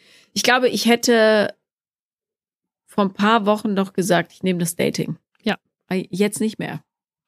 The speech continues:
Speaker 1: Hm.
Speaker 2: Also, also du hättest erst gesagt, erst länger daten, jetzt sagst du schnell wie möglich in die Beziehung.
Speaker 1: Genau.
Speaker 2: Ja. Ja, bei mir ist halt so, äh, keine <laughs> Erfahrung mit lange Daten. <laughs> Stell ich mir schön vor, quasi,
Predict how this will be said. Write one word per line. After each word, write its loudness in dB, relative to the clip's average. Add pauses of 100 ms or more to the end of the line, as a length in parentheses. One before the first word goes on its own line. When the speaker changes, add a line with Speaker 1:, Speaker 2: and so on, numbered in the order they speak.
(240)
Speaker 1:
Hm. 0 (320)
Speaker 2:
Also, 2 (560)
also 2
du 2
hättest 2
erst 0
gesagt, 0
erst -4
länger 0
daten, 2
jetzt 2
sagst -2
du -4
schnell 0
wie 2
möglich -4
in -2
die -2
Beziehung. -10 (480)
Speaker 1:
Genau. -2 (200)
Speaker 2:
Ja. -8 (1400)
Ja, 2
bei 4
mir 6
ist -2
halt -2
so, -2
äh, -2 (760)
keine 0
<laughs> -20
Erfahrung 4
mit 2
lange 2
Daten. 0 (540)
<laughs> -16
Stell 0
ich 2
mir 4
schön 2
vor, -2 (100)
quasi, -2